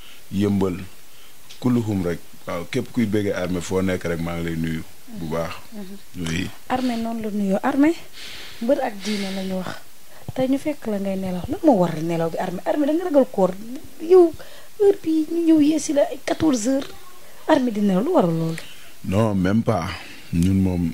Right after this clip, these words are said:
Speaker 1: Yàlla dogal na noonu la ñuy wooree. Ñun buñ, bu, buñ wooree, buñ, guddi gi dañuy nekk suñuy activité ba yenn heures yi, buñ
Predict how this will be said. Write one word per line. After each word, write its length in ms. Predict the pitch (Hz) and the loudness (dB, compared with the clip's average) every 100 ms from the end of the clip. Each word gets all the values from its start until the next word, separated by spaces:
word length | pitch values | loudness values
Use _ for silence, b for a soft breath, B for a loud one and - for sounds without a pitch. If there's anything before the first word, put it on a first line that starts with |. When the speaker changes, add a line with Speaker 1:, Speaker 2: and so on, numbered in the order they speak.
| - | 0
Speaker 1:
Yàlla 320 | 90 90 104 | 2 4 2
dogal 300 | 95 95 92 | 2 2 2
na 120 | 87 | 0
noonu 300 | 85 87 95 98 | 0 0 0 0
la 80 | |
ñuy 120 | 98 92 | 0 0
wooree. 400 | 87 85 76 80 B B B B - 269 254 B B B - | 0 0 -4 -8 B B B B -12 -12 -12 B B B -6
Ñun 240 | 87 80 78 | -4 -2 0
buñ, 340 | 85 92 90 | 2 4 2
bu, 460 | - 80 85 80 78 78 | 0 -2 0 0 0 0
buñ 180 | 85 87 | 2 4
wooree, 540 | 87 85 78 80 80 - - - - - - | 2 0 0 0 -2 -6 -12 -12 -12 -12 -10
buñ, 500 | 170 87 80 80 78 - - - - - - 185 | -6 0 2 2 0 -6 -12 -12 -12 -12 -10 -4
guddi 220 | 87 82 | -2 0
gi 100 | 82 | -2
dañuy 300 | 78 80 82 | -2 0 2
nekk 240 | 85 87 - | 2 2 0
suñuy 240 | - 87 - | 0 0 -2
activité 600 | 82 - 80 - 80 87 - - - B B B B | -8 -4 -4 -2 -2 -4 -8 -12 -12 B B B B
ba 180 | 85 87 | -2 0
yenn 260 | 87 98 92 | 2 2 2
heures 280 | 76 87 82 | 0 0 0
yi, 80 | 82 | -2
buñ 260 | 80 90 | 0 0